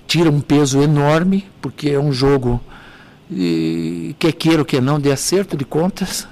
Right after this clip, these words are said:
<laughs> porque você vem para um jogo desse e o Brasil inteiro tá vendo, vamos ver como o Galo vai reagir à eliminação da Libertadores. Se você tem um tropeço, uma derrota,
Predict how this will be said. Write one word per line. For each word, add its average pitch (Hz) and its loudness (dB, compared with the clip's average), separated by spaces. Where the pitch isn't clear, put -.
<laughs> 131 -4
porque - -12
você 131 -4
vem 131 0
para 143 -6
um 127 -2
jogo 135 0
desse 127 -4
e 120 -8
o 120 -6
Brasil 120 -2
inteiro 135 -2
tá 165 -2
vendo, 143 0
vamos 131 -2
ver 127 -2
como 139 -2
o 143 -4
Galo 143 0
vai 151 0
reagir 160 -2
à - -4
eliminação 151 0
da 160 0
Libertadores. 156 0
Se - -8
você 151 -6
tem 143 -4
um 139 -2
tropeço, 135 -4
uma 120 -4
derrota, 120 -2